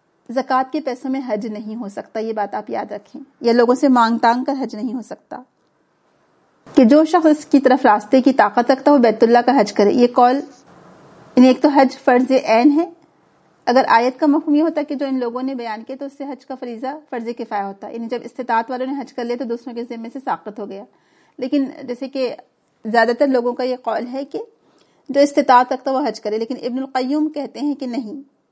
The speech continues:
حج ہر حال میں فرض ہے۔ وہ کہتے ہیں کہ جب، یعنی یہ آیت کا مطلب اگر یہ بیان کرے کہ حج استطاعت رکھنے والوں پر فرض ہے تو اس کا نتیجہ یہ ہوگا کہ جب استطاعت رکھنے والوں نے ادا کر لیا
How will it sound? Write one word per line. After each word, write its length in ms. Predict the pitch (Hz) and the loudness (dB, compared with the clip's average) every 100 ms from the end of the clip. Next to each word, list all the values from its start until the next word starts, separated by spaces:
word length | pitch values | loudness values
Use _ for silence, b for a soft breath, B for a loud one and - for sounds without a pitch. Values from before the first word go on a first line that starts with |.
| _ _ - | _ _ -4
حج 240 | 262 254 | -2 0
ہر 160 | 262 240 240 | -2 -4 -4
حال 180 | 226 | -6
میں 120 | 233 254 | -6 -8
فرض 280 | 208 185 - | -8 -10 -12
ہے۔ 80 | 220 _ _ _ _ - | -20 _ _ _ _ 0
وہ 160 | 285 302 | 2 4
کہتے 300 | 339 330 285 | 2 4 4
ہیں 160 | 349 | 6
کہ 260 | 339 349 359 - | 6 4 4 0
جب، 200 | 233 285 277 - _ _ _ _ _ - - - | 2 2 0 -18 _ _ _ _ _ -20 -12 2
یعنی 240 | 247 262 - - - _ _ _ - - | 4 4 2 -12 -20 _ _ _ -16 2
یہ 140 | 247 254 | 4 6
آیت 280 | 226 226 - | 6 2 2
کا 80 | 269 | 0
مطلب 220 | 240 247 | 4 4
اگر 180 | 247 247 | 4 4
یہ 120 | 254 | 6
بیان 320 | 233 226 220 | 6 4 4
کرے 200 | 233 240 | 4 4
کہ 80 | 254 277 | 4 4
حج 160 | 240 233 | 4 2
استطاعت 500 | - 240 226 226 247 | 2 2 4 4 0
رکھنے 220 | - 240 | 0 2
والوں 220 | 220 233 | 2 2
پر 120 | 269 285 | -2 2
فرض 280 | 226 220 220 | 2 2 -10
ہے 100 | - - | -16 -10
تو 80 | - | -8
اس 100 | - | 2
کا 100 | 277 | 4
نتیجہ 340 | 254 262 269 | 4 4 4
یہ 140 | 294 311 | 4 4
ہوگا 240 | 302 302 | 2 0
کہ 120 | 302 | 0
جب 160 | 285 247 | -2 -4
استطاعت 520 | - 233 226 226 247 | -6 -6 -2 -2 -4
رکھنے 200 | 240 262 | -10 -10
والوں 160 | 240 247 | -10 -10
نے 100 | - | -12
ادا 220 | 214 247 | -8 -6
کر 100 | 294 | -6
لیا 280 | 269 214 | -6 -8